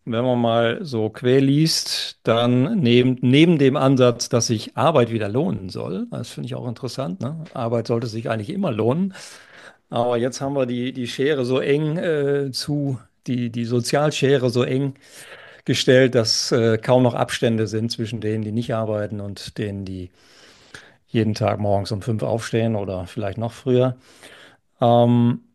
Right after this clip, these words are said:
aber wenn man mal die Gesundheitsthemen sich anschaut, das ist ja keine schlechte Idee, dass man die Prävention stärken möchte. Also die C D U sagt, Mentalitätswechsel, Prävention. Ja, finde ich erstmal gut.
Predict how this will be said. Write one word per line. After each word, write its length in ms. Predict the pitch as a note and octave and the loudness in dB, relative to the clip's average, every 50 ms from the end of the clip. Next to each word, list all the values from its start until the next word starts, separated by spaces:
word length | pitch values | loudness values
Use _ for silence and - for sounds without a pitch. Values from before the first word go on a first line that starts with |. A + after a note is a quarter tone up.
| _ _ | _ _
aber 240 | - C#3 D3 D#3 D3+ | 4 6 6 8 8
wenn 60 | D#3 | 8
man 140 | E3 E3+ E3+ | 6 6 6
mal 180 | D#3 D3+ D3+ D3 | 6 6 6 6
die 80 | C#3+ | 6
Gesundheitsthemen 920 | C#3 C#3+ B2+ D#3 G3 F#3+ F#3 F3+ F3+ F3+ - - - - E3 F3 F3+ F3 E3+ | 4 4 4 4 2 4 2 2 2 0 -2 -6 -2 2 2 4 4 2 2
sich 340 | D#3+ D#3 - - - - A3+ | 0 -2 -4 -6 -10 -8 -4
anschaut, 680 | D#3 D3+ E3 E3+ - - D#3 D#3 D#3 D3+ D3+ D3 - | -2 0 0 0 2 2 4 6 6 6 6 4 2
das 140 | D3 A#2 - | 0 0 0
ist 160 | - - - | -4 -2 -2
ja 100 | D#3 C#3 | -2 -2
keine 580 | - - - D3+ D#3+ E3 E3 D#3+ D3+ D3 - - | 0 -2 0 0 0 2 2 4 2 2 2 0
schlechte 400 | - - - D3+ E3+ - - E3 | -4 2 4 4 4 4 0 -2
Idee, 440 | - C3+ A#2+ A2 A#2+ A#2+ B2 C3+ C3+ | 0 0 2 6 6 8 8 8 8
dass 220 | C3+ D3 B2+ - | 6 4 4 4
man 120 | D3 C#3 C#3+ | 2 0 0
die 60 | C#3 | 0
Prävention 520 | C3+ - C#3+ C3+ C#3 C3+ - D#3 B2 A2 | 0 -2 0 2 2 2 2 2 0 0
stärken 440 | A2 - - G#2 G2+ - - - - _ _ _ _ _ _ - | -2 -4 -8 -10 -10 -10 -14 -20 -20 _ _ _ _ _ _ -10
möchte. 380 | - - - - - - - _ _ _ - - - - - - - | -10 -10 -10 -10 -14 -14 -18 _ _ _ -20 -20 -20 -20 -20 -4 0
Also 160 | C3+ B2 C3+ | 2 4 4
die 100 | C#3 C3 | 4 4
C 160 | - - D3+ | 4 4 4
D 80 | D3 E3+ | 4 4
U 80 | F3+ | 4
sagt, 300 | E3+ D#3 D#3+ D3+ D3 - | 6 8 6 6 6 4
Mentalitätswechsel, 1160 | - B2+ C#3+ D#3 - D3 B2+ B2 A#2+ - C#3 C#3 D#3+ D#3 - C#3+ C3+ C#3 C3+ - - B2 A#2 A#2 | 4 4 4 4 4 4 4 4 4 4 4 2 2 2 0 0 0 0 0 -2 -2 -2 -2 -2
Prävention. 720 | A#2 - - A#2 G2+ G#2+ G2 F#2 - - B2+ C#3+ G#3 C#4 D#4+ - _ _ _ _ _ _ _ _ - | -4 -2 -2 -2 -2 -2 -6 -6 -2 -2 -2 -2 -2 -4 -6 -10 _ _ _ _ _ _ _ _ -2
Ja, 180 | A#2+ E3 A#3 - | -2 -2 -2 -6
finde 240 | - - C#3+ C#3 C#3 | -4 -2 -2 0 2
ich 60 | C#3 | 2
erstmal 260 | B2 B2 - C3 A#2+ | 2 2 4 2 2
gut. 320 | A#2+ F3 C4 D#4 - - | 2 0 -4 -6 -6 -10